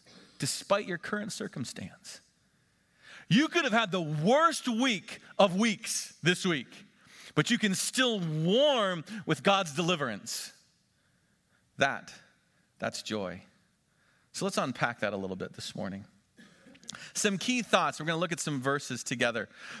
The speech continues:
One of the key thoughts as we think about joy is this. Joy is in Jesus. It's not in the circumstances of life. It can be freezing on the outside.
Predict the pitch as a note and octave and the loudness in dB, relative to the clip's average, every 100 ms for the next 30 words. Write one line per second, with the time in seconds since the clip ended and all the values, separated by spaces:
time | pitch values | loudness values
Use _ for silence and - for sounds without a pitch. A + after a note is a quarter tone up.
0 | - A3 D4+ B3 F#3 A3 G3+ F3+ E3 D3 | 0 2 2 0 -2 -2 2 2 2 -4
1 | D3 G3+ F#3 D#3+ C#3 C3 C3+ C3+ B2 A#2 | -2 0 0 0 0 0 -2 0 0 -2
2 | A#2+ G2+ - - _ _ - _ _ _ | -4 -4 -8 -18 _ _ -20 _ _ _
3 | _ _ _ _ - D3 B2 A#3+ C4 C4+ | _ _ _ _ -10 -4 -2 2 2 2
4 | B3 G#3 F#3+ F3+ D#3+ C3+ - - _ _ | 0 -2 -2 0 -2 -4 -8 -12 _ _
5 | _ _ _ _ - E3 D#3 C3 B2+ D3+ | _ _ _ _ -2 0 0 -2 -2 -4
6 | G#2+ - - - - _ _ _ _ _ | -4 -8 -10 -10 -14 _ _ _ _ _
7 | _ _ _ _ _ _ _ _ _ - | _ _ _ _ _ _ _ _ _ -20
8 | - F3+ - G#3 A3+ A3+ A3+ G#3+ G3+ F#3 | -2 0 2 4 4 4 2 0 0 0
9 | E3 - G3+ - E3+ - D#3 D3 C#3+ B2 | -2 0 2 2 -2 -2 -2 -2 -4 -4
10 | A#2+ B2+ G#2+ F#2 - - - _ _ _ | 0 2 2 -4 -16 -18 -20 _ _ _
11 | _ _ _ _ _ _ F#3+ A3+ G3 F3+ | _ _ _ _ _ _ 2 2 0 -2
12 | - C#4 D4 A#3+ G#3+ F3 D3+ C#3+ C#3+ C#3+ | -2 0 0 0 0 0 0 0 -2 -4
13 | - A#2 F#2+ G2+ | -4 -2 -2 -8